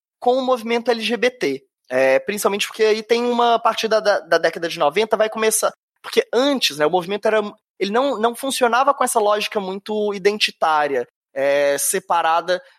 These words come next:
por categorias L G B T, né? O movimento sempre ele se chamava de movimento homossexual muitas vezes, né? E aí ele começa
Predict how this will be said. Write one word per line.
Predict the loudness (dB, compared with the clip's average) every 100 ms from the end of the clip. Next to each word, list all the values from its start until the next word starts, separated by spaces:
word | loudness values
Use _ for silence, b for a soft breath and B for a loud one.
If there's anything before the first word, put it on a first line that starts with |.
| b -10
por | -6
categorias | -4 -2 0 2 2 2
L | 0 0
G | -2
B | -2
T, | 0 0
né? | 0
O | 0
movimento | -2 -6 -6 -2
sempre | 0 0 -4 -16 _ _
ele | -6
se | 0
chamava | 2 2 0
de | 0
movimento | -4 -2 -2 0
homossexual | 2 2 2 0 0 2 4
muitas | 2 -2 -4 -2
vezes, | -2 -2 -6 -8
né? | 0 0 0 _ _ -2
E |
aí | 0 2
ele | 0
começa | -2 -2 2 2 2 2 0